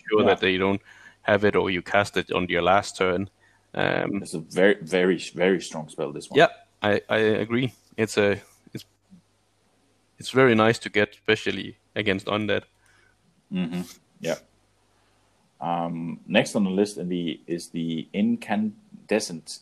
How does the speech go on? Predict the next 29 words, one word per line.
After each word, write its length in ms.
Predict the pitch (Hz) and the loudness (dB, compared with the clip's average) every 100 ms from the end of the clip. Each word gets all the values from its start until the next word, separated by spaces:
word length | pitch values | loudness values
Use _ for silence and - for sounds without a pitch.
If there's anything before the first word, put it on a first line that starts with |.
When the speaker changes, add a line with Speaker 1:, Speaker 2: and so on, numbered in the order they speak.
| _ | _
Speaker 2:
Assassin 600 | - - 90 85 - - _ _ - - | -12 -8 -8 -8 -12 -18 _ _ -20 -14
for 160 | 78 - | -12 -12
two 200 | - 113 | -8 -8
power 520 | - 98 95 101 104 - | -6 -2 0 2 0 -6
and 260 | 82 - | -12 -10
range 220 | 87 92 - | -10 -10 -12
of 80 | |
twenty-four. 640 | - 87 85 - 110 139 151 _ _ _ _ _ _ _ _ _ 92 | -12 -10 -10 -2 0 0 -6 _ _ _ _ _ _ _ _ _ -4
Um, 840 | 90 90 90 90 92 90 90 90 _ _ _ _ _ _ _ _ _ | -2 -2 -4 -6 -8 -6 -8 -10 _ _ _ _ _ _ _ _ _
a 80 | 104 | -2
little 240 | 110 156 | 2 2
bit 140 | 151 143 | 0 -2
expensive 680 | 139 - 139 151 165 156 | -6 -2 -2 -2 -4 -4
for 580 | - - - 127 123 120 | -8 -20 -2 2 4 2
sniping, 880 | 120 123 117 127 131 127 123 123 120 | -2 -2 0 0 -2 -2 -2 -2 -4
uh, 360 | 113 113 113 | -4 -4 -6
small 340 | 107 - 120 120 | -8 -6 -4 0
wizards. 640 | 123 120 139 - - - _ _ _ _ _ - | -2 -2 -6 -8 -14 -18 _ _ _ _ _ -6
Speaker 1:
Yeah, 300 | - - 185 | 2 4 4
but 220 | 120 110 | 4 4
wizards 380 | 123 - 110 - | 4 4 0 2
have, 240 | 107 101 | 2 4
uh, 140 | 101 | 4
low, 360 | 101 107 113 113 | 6 6 6 6
uh, 220 | 104 101 | 6 4
weapon 380 | 98 117 - 104 | 2 2 2 -2
skills, 340 | - 110 107 | 0 2 2
so 60 | - | 0
usually 680 | 98 123 156 113 98 98 | 0 0 0 -2 -4 -6